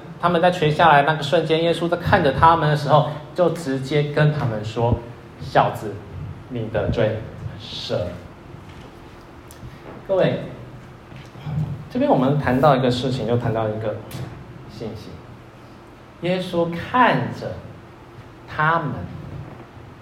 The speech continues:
信心，耶稣看见他们信心，就对摊子说：“小子，你的罪赦了。”那我们看到这个摊子或四个朋友，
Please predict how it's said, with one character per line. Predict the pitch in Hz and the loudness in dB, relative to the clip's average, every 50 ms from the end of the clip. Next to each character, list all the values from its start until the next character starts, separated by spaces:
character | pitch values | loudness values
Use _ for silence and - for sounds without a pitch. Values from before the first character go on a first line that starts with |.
| - - - - - - - - - - - - | -20 -20 -20 -20 -20 -20 -20 -20 -20 -20 -20 -18
信 | - - - 160 135 120 - | -14 -6 -2 -2 0 0 -2
心， | - - 120 107 98 101 - - - - - - - - - - - - - - - - - - - - - - - - - - - - - - - - - - - | -6 -8 -8 -8 -8 -10 -12 -14 -18 -18 -18 -18 -18 -16 -16 -16 -14 -14 -14 -14 -14 -16 -18 -18 -18 -18 -18 -18 -18 -20 -20 -20 -20 -20 -20 -20 -20 -20 -18 -10 -6
耶 | 190 202 | -6 -4
稣 | 202 190 208 208 | 0 0 0 0
看 | 208 - - 220 208 190 175 160 156 | 0 0 2 4 4 4 2 2 0
见 | - 208 202 185 165 160 156 | 2 4 6 6 6 4 2
他 | - 175 175 175 | 0 2 2 4
们 | 160 147 139 139 | 4 2 2 2
信 | 131 175 160 156 | 0 0 0 0
心， | - 156 151 147 | 2 2 2 4
就 | 156 156 | 4 4
对 | 156 160 156 | 4 4 4
摊 | 151 170 175 165 | 2 2 0 2
子 | 151 | 0
说 | 131 127 165 175 | 0 0 0 -2
：“小 | 170 - - 117 104 | -2 -2 -4 -4 -6
子， | 104 - - 110 | -6 -6 -8 -8
你 | 104 101 98 95 95 | -8 -8 -10 -10 -10
的 | 90 | -10
罪 | 90 - 90 92 | -8 -8 -8 -8
赦 | - - - - | -8 -10 -10 -12
了。” | - - - - - - - - - - - - - - - - - - - - - - - - - - - - - - - - - - - - - - - - - - - - - - - - - - - - - - - - - - - - - - - - - - - - - - - - - - - - - - - - | -12 -14 -14 -18 -18 -18 -18 -18 -16 -16 -16 -16 -16 -16 -20 -20 -20 -20 -20 -20 -20 -20 -20 -20 -20 -20 -20 -20 -20 -20 -20 -20 -20 -20 -20 -20 -20 -20 -20 -18 -10 -10 -10 -10 -10 -18 -18 -20 -20 -20 -20 -20 -20 -20 -20 -20 -20 -20 -20 -20 -20 -20 -20 -20 -20 -20 -20 -20 -20 -20 -20 -20 -20 -20 -20 -14 -4 -4 -4 -2
那 | 269 294 | 0 2
我 | 285 170 147 | 2 2 4
们 | 147 147 - - | 2 0 -2 0
看 | - 262 226 220 214 | 0 0 2 2 2
到 | - 233 208 147 123 - - - - - - - - - - - - - - - - - | 4 4 4 4 2 -2 -6 -12 -16 -14 -14 -12 -12 -10 -12 -12 -12 -12 -14 -16 -18 -16
这 | - - 311 285 262 | -8 -2 -2 -2 -2
个 | - - 135 127 117 | 0 0 0 0 0
摊 | - - 185 190 190 190 | 0 0 -2 -2 -2 -2
子 | - 143 120 117 | -2 -2 0 0
或 | 113 - 165 | 2 0 0
四 | 156 - - 190 - | 0 -2 -6 -8 -6
个 | - 113 110 | -6 -6 -6
朋 | 110 110 - - 107 107 110 | -6 -6 -8 -8 -8 -8 -8
友， | 110 | -8